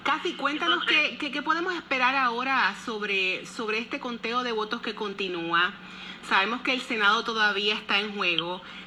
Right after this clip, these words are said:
Speaker 1: ¿Qué podemos esperar? Trump no quiere reconocer que perdió.
Speaker 2: No, y es la primera vez en los tiempos modernos que esto pasa. Pasó la última vez en mil ochocientos sesenta y uno,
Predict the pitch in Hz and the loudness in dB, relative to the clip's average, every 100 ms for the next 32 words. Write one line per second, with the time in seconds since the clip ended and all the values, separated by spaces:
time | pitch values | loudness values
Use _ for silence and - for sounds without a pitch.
0 | - 254 262 359 370 330 285 - 240 196 | -4 -2 2 2 2 0 -2 -2 2 2
1 | 165 165 226 247 320 - 240 226 240 285 | 2 -2 2 2 0 -4 -4 -2 -2 -2
2 | 269 254 254 277 277 254 233 214 190 185 | -2 0 0 2 0 0 -2 0 -2 -4
3 | - 285 294 240 190 170 151 139 - - | -2 -2 0 -2 -2 -6 -6 -8 -12 -18
4 | - - - - - - - - - - | -20 -20 -20 -20 -20 -20 -20 -20 -20 -20
5 | - - - - 269 269 269 196 - - | -20 -4 -2 -2 -4 0 0 0 -10 0
6 | 254 240 220 220 247 277 320 277 240 240 | 2 2 0 -2 -2 -4 -2 0 2 2
7 | 220 214 220 214 202 240 240 196 220 226 | 2 2 2 -4 -8 -8 -8 -4 0 0
8 | 226 220 202 208 220 202 180 - - - | 0 -4 -4 -4 -6 -6 -6 -8 -14 -16
9 | - - - 208 208 247 226 220 226 254 | -18 -20 -8 -6 -4 -2 0 0 0 0
10 | 240 240 240 233 220 233 220 220 202 262 | 2 4 2 0 0 -2 -2 -2 -2 -2
11 | 254 226 220 196 202 220 269 262 | -2 -4 -2 -2 0 0 0 -2